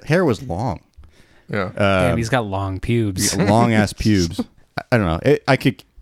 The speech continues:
Speaker 1: I could go on. It was an incredible night.
Speaker 3: Nice.
Speaker 1: Um,
Speaker 3: They do that every Friday?
Speaker 1: Every Friday.
Speaker 3: Fucking
Speaker 1: It got
Speaker 3: let's
Speaker 1: really
Speaker 3: go.
Speaker 1: uncomfortable a lot, and they singled me out a lot, and it was, um,
Speaker 3: It sounds awesome, though.
Speaker 2: Did they, like, point at you and laugh at you?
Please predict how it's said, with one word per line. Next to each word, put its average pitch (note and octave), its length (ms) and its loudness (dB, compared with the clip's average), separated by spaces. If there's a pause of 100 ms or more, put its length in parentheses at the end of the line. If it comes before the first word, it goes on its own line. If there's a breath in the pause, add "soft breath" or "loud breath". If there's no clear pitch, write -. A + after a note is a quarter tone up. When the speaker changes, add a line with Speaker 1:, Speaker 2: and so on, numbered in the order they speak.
Speaker 1:
I G#2 80 2
could F#2+ 120 -4
go F2+ 120 2
on. E2 140 -2
It E2 60 -2
was E2+ 220 0
an E2 80 -2
incredible D#2 400 -2
night. D2 240 -4 (340)
Speaker 3:
Nice. D2 240 -2
Speaker 1:
Um, D2 100 -6
Speaker 3:
They A#2 120 0
do B2 140 2
that B2 140 0
every A#2 180 0
Friday? C#3+ 500 0
Speaker 1:
Every G2 220 0
Friday. D#2 440 -4 (320)
Speaker 3:
Fucking F2 720 -12
Speaker 1:
It G#2+ 80 0
got A2+ 120 4
Speaker 3:
let's G2 120 2
Speaker 1:
really A2+ 200 6
Speaker 3:
go. G2+ 80 2
Speaker 1:
uncomfortable E2 680 -2
a D#2 40 -2
lot, D#2 360 -4 (200)
and D#2 300 -6
they E2 100 -2
singled E2+ 380 -4
me D#2+ 140 -2
out D#2 160 -4
a D2+ 80 -6
lot, C#2+ 360 -8 (380)
and D2+ 140 -6
it - 140 -8
was, - 280 -10
um, - 200 -10
Speaker 3:
It F#2+ 80 -12
sounds A#2 400 -4
awesome, G#2 400 -6
though. G2+ 140 -10
Speaker 2:
Did G#2+ 100 -4
they, G#2+ 120 0
like, G#2 240 -2
point G2 240 -2
at G2 140 -4
you G#2 260 -2
and G2 220 -8 (380)
laugh F#2 300 -2
at - 120 -10
you? A2+ 220 -10